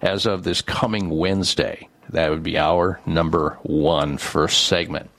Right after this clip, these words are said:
All right, we're gonna go to your telephone calls and questions now.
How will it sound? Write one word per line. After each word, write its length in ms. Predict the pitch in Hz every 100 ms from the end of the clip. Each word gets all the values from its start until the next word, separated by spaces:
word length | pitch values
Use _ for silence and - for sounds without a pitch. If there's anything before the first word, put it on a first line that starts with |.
| - - - -
All 80 | 143
right, 60 | 135
we're 120 | 151
gonna 160 | 175 156
go 100 | 151
to 80 | 135
your 120 | 110
telephone 480 | 143 147 131 127 113
calls 360 | - 127 113 101
and 120 | 90
questions 800 | - 143 127 - 92 76 73 76
now. 500 | 65 58 64 78